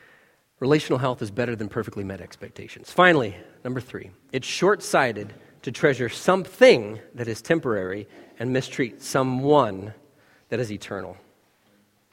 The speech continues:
It's short-sighted to treasure something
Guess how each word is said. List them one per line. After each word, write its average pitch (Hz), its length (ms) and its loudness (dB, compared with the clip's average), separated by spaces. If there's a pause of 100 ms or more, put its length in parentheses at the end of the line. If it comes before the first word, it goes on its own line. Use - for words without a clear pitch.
(400)
It's 113 140 -12
short-sighted 147 640 0 (460)
to 117 240 -2 (180)
treasure 143 340 2
something 156 800 0